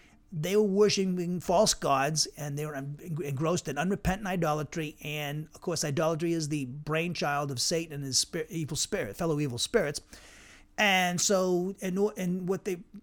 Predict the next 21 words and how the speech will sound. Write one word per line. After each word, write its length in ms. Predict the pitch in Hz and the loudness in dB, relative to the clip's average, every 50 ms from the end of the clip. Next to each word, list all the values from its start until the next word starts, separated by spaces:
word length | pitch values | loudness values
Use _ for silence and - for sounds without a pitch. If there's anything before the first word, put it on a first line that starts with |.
| _ _ - - - | _ _ -18 -14 -2
God 260 | - 220 180 180 160 - | 2 4 4 4 4 6
said, 220 | - 240 240 202 | 6 6 6 6
"I 80 | 170 180 | 4 2
don't 160 | 190 185 185 | 2 2 0
want 160 | 185 170 175 | 0 -2 -2
to 40 | 190 | -4
eat 200 | 190 202 202 - | -4 -4 -4 -4
them 180 | - 175 180 165 | -4 -2 -2 -2
to 60 | 156 | -2
eat 160 | 170 175 - | -2 -2 -2
certain 260 | - - 185 156 156 - | 0 0 0 0 -2 -6
animals," 300 | 196 196 208 220 190 160 | -4 -2 -2 -2 -2 -2
because 360 | 160 170 - - 196 175 147 | -4 -4 -2 0 0 2 2
those 180 | 202 196 175 196 | 2 2 2 0
animals 400 | 214 185 190 214 233 226 190 - | -2 -4 -4 -2 -2 -2 -2 -2
that 140 | 180 - | -4 -4
they, 180 | - 156 165 - - | -4 -6 -6 -8 -10
these 240 | 165 170 165 147 139 | -10 -8 -6 -6 -8
pagan 680 | - - - - 196 196 185 165 165 156 151 156 147 143 139 | -8 -10 -6 -2 0 0 0 0 -2 -4 -6 -6 -8 -8 -8
idolaters 560 | 135 135 127 170 170 185 170 - 160 143 135 | -8 -4 -2 0 0 0 -2 -2 -4 -4 -4
worshipped, 680 | 131 139 160 214 294 330 269 - 156 135 131 - - - | -2 0 2 2 4 4 2 2 0 -2 -4 -6 -8 -16